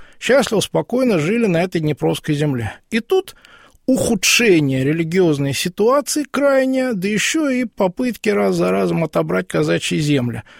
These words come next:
Жизнь становится нестерпимо тяжелой.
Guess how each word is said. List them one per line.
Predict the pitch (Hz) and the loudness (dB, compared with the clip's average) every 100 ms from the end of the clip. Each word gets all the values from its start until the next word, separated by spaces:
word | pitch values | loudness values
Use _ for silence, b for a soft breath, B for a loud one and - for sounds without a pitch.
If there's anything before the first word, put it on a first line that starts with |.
| B - | B -2
Жизнь | 156 285 330 | 0 2 0
становится | - 214 202 233 233 - 190 165 | 0 0 2 2 2 0 0 2
нестерпимо | 175 226 - - 202 - 247 269 247 233 | 4 2 0 0 0 0 0 2 2 0
тяжелой. | - 190 202 170 151 185 170 143 120 | -2 0 2 2 4 4 4 4 -2